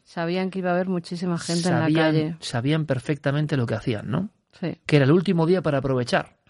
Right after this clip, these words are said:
Speaker 1: Sí.
Speaker 2: Pues fijaos lo
Speaker 1: Pues
Speaker 2: que,
Speaker 1: la gran
Speaker 2: lo, lo que est-, lo que,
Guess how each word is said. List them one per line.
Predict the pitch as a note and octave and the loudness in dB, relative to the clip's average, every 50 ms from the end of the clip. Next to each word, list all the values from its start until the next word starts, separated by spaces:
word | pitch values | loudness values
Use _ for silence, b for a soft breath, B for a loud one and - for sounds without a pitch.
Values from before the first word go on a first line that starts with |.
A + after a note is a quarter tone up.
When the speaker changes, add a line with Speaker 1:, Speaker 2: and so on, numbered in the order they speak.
| _ - | _ -20
Speaker 1:
Sí. | - - D#3 D3 - - _ _ _ _ _ _ _ _ _ _ _ _ _ _ _ _ _ _ | -12 -8 -8 -8 -8 -10 _ _ _ _ _ _ _ _ _ _ _ _ _ _ _ _ _ _
Speaker 2:
Pues | _ - - A#2+ - | _ -12 -12 -12 -10
fijaos | - A#2+ - - D3 C#3+ C#3+ C#3 | -10 -10 -6 -4 -2 -2 -2 0
lo | C#3+ C3 B2 | -2 -2 -2
Speaker 1:
Pues | - - | -2 -2
Speaker 2:
que, | B2+ A#2+ A#2 A#2 | -2 -2 0 0
Speaker 1:
la | A#2 | -2
gran | A2+ C#3 C#3+ C3+ - - - | -2 -4 -4 -6 -6 -8 -6
Speaker 2:
lo, | B2 A#2+ B2 B2 | -4 -2 -2 -2
lo | - - G2+ - | -2 -2 -4 -6
que | - A#2+ | -6 -8
est-, | A#2 - _ - - - _ _ _ _ _ - | -8 -10 _ -18 -20 -20 _ _ _ _ _ -14
lo | - - - A2 - | -10 -6 -6 -6 -6
que, | - - B2 A2 F#2 C#2 - - | -4 -4 -2 -2 -2 -2 -6 -10